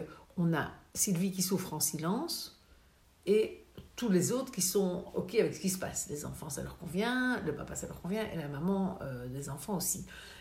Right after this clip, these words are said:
Et donc, il va falloir qu'elle aille déséquilibrer ce système bien huilé, bien rodé, et qu'elle aille dire, « Moi, ça ne me convient plus. » Maintenant, est-ce que le « moi, ça ne me convient plus »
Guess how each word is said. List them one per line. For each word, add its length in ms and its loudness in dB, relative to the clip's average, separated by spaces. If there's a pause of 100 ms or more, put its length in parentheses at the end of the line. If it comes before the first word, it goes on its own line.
Et 60 -4
donc, 280 2 (480)
il 80 6
va 80 6
falloir 380 6
qu'elle 540 6 (480)
aille 320 4
déséquilibrer 1040 6
ce 140 4
système 800 2 (420)
bien 340 0
huilé, 460 4
bien 180 0
rodé, 540 2 (320)
et 100 0
qu'elle 160 4
aille 140 2
dire, « 200 2 (200)
Moi, 200 6
ça 160 4
ne 80 6
me 80 6
convient 480 2
plus. » 300 -2 (1400)
Maintenant, 220 6
est-ce 180 6
que 100 4
le « 160 8
moi, 200 8
ça 140 2
ne 80 4
me 80 4
convient 380 2
plus » 460 2